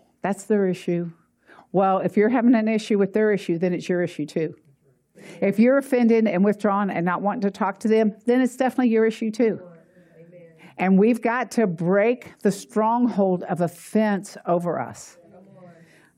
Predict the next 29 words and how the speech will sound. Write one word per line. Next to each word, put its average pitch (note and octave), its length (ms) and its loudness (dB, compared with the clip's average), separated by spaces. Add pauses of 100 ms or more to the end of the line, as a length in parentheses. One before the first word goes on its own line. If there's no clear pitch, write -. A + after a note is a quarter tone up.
(120)
A-, - 60 -2
and F#3+ 400 0
it's A3 240 2
easy. A3+ 240 2
We G3 120 2
get A#3+ 160 2
offended G#3+ 440 0
at F3 60 0
everything F3+ 420 -2
now. C3 300 -6 (600)
We're G3 140 2
offended G#3 400 0
at G3+ 120 -2
C G3+ 280 0
N G3+ 100 0
N. E3 320 -2 (460)
We're F#3+ 100 0
offended F3+ 380 0
at - 120 -2
Fox. - 520 -6 (600)
We're G3 160 2
offended G3+ 600 2
at, - 100 -8
Ep-, A#3 160 -2 (220)
E-, A#3+ 260 -2
what's G3 300 -4
it G#3+ 80 -8
called? A3+ 260 -4
Epoch. D3+ 500 -4